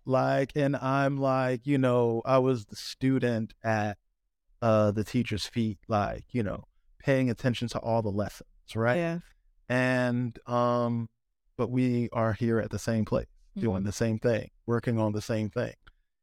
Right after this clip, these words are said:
Speaker 1: And, you know, I always thought that I'd have my own brand. I've tried several times.
Speaker 2: Yes.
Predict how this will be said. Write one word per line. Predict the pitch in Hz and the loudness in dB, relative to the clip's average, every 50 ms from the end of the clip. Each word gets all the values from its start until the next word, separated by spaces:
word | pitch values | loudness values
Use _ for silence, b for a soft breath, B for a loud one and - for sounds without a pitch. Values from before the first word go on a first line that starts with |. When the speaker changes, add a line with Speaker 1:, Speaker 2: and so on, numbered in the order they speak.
| _ _ _ - | _ _ _ -4
Speaker 1:
And, | 117 113 113 113 113 113 110 110 113 110 110 113 117 - _ _ _ _ _ _ _ _ _ _ | -2 0 0 2 2 0 0 0 0 -2 -2 -4 -6 -10 _ _ _ _ _ _ _ _ _ _
you | - 147 | -2 0
know, | 143 123 107 104 101 104 104 - _ _ _ _ _ _ _ _ _ _ _ _ _ _ _ _ _ _ _ _ - | 0 0 0 0 -2 -4 -8 -12 _ _ _ _ _ _ _ _ _ _ _ _ _ _ _ _ _ _ _ _ 0
I | 131 139 | 0 2
always | - 139 135 131 135 127 117 - - | 2 2 2 2 0 -2 -2 -4 -2
thought | - 120 127 139 151 - - | 0 0 0 0 0 -2 0
that | 127 123 123 120 110 - - - _ _ _ _ _ _ _ _ _ _ _ _ _ _ _ - | 0 2 2 2 0 -4 -8 -16 _ _ _ _ _ _ _ _ _ _ _ _ _ _ _ -4
I'd | 107 113 113 | -2 0 0
have | 135 127 123 120 135 | 0 0 0 0 0
my | 143 135 | 0 0
own | 131 143 151 147 | 2 0 0 0
brand. | 131 135 160 190 165 110 101 98 95 98 | 2 2 4 4 4 2 0 -2 -4 -4
I've | 104 104 101 | -6 -6 -6
tried | - - - - 135 123 117 110 107 107 95 - | -8 -10 -6 -4 -2 -2 0 -2 -2 -4 -6 -8
several | - - - - - 156 170 165 175 170 156 | -12 -16 -6 0 2 2 2 2 2 0 0
times. | - - 139 117 90 80 - | 0 0 -2 -2 -2 -4 -6
Speaker 2:
Yes. | 185 170 156 151 - - | -6 -6 -6 -6 -8 -12